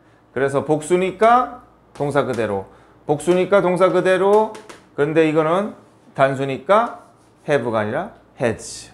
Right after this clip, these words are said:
요렇게 꾸며주는 건 빼고 결정한다.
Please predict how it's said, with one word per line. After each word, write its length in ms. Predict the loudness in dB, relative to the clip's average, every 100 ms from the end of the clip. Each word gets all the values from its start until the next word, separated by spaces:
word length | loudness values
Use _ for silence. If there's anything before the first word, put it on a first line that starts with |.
| -20 _ _ -20 -18
요렇게 300 | -16 -18 -20 -20 _ _ _ _ -20 -6
꾸며주는 480 | 0 4 4 2 2
건 220 | 0 2
빼고 300 | 2 2 2
결정한다. 460 | 0 -2 -6 -14